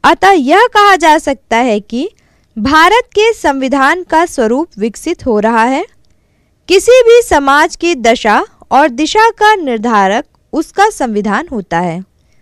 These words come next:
विशेष रूप से लोकतांत्रिक समाजों में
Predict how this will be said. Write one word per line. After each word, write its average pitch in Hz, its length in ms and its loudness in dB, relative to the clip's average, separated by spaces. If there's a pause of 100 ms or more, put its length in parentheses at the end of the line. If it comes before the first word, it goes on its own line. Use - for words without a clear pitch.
(480)
विशेष 427 480 0
रूप 427 240 2
से 440 240 0
लोकतांत्रिक 294 880 0
समाजों 226 540 -2
में 202 300 -6